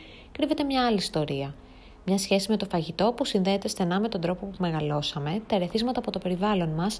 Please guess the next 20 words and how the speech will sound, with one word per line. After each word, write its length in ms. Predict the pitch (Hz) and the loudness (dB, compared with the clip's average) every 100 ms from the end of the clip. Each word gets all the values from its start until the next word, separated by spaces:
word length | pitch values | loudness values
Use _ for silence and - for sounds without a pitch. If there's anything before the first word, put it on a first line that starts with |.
| - | -6
αλλά 120 | 208 | -4
και 100 | 208 | -4
τη 60 | 208 | -2
συναισθηματική 580 | 220 214 180 170 185 | -2 0 0 -2 -2
μας 120 | 247 269 | -2 -2
κατάσταση. 760 | - 190 175 165 147 - 143 - - - - - - - | 0 2 2 0 -4 -4 -6 -8 -16 -16 -16 -18 -18 -8
Γιατί 160 | 151 160 | -2 0
το 80 | |
φαγητό 440 | 202 190 160 - 196 | 2 2 2 4 4
δεν 120 | 262 | 4
είναι 140 | 294 | 4
απλή 220 | 190 165 156 | 4 4 0
υπόθεση, 600 | - 151 147 156 - - | 2 -2 -2 -4 -4 -2
ούτε 160 | 202 202 | 0 2
το 120 | 190 | 2
μαγείρεμα, 540 | 170 165 262 320 320 - | 2 2 2 2 0 -2
ούτε 200 | 240 175 | -2 0
η 20 | |
κατανάλωσή 720 | 165 160 160 156 147 156 147 | 0 0 2 2 2 0 -2
του. 140 | 156 | -4